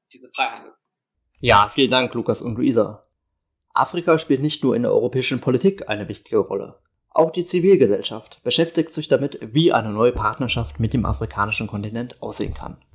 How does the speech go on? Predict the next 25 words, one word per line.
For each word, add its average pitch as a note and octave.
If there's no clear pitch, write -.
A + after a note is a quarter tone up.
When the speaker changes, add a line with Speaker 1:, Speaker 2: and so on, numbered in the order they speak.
Speaker 2:
Am B2+
sechzehnten D#3+
Oktober E3
hat -
fenro, C3+
das -
ist -
ein A2
Dachverband B2
von A2+
rund G#2
einhundertvierzig B2
entwicklungspolitischen B2
und -
humanitären B2+
Nichtregierungsorganisationen, B2
eine D#3+
Konferenz C3
über A#2
die A#2
Zukunft -
der G#2
europäisch-afrikanischen A2+
Beziehungen A2+
veranstaltet. -